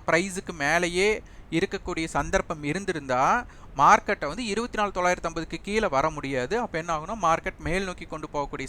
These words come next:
சக்தியை கொண்டு வருவாங்க. அப்ப இந்த இடத்துல இந்த டிகே ஏற்பட்டுருச்சா, சைடு வேக்குள்ள போகும்போது டிகே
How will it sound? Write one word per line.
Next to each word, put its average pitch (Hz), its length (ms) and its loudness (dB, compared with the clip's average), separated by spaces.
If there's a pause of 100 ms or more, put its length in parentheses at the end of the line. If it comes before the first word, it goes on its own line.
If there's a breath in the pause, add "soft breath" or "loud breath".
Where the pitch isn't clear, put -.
சக்தியை 170 380 0 (340 loud breath)
கொண்டு 175 220 0
வருவாங்க. 131 340 -4 (920)
அப்ப 190 140 -2
இந்த 202 260 -2
இடத்துல 226 320 0
இந்த 175 120 -2 (100)
டிகே 240 300 4 (140)
ஏற்பட்டுருச்சா, 160 560 -2 (120)
சைடு 190 240 2
வேக்குள்ள 190 220 -2
போகும்போது 185 320 -4
டிகே 190 200 -2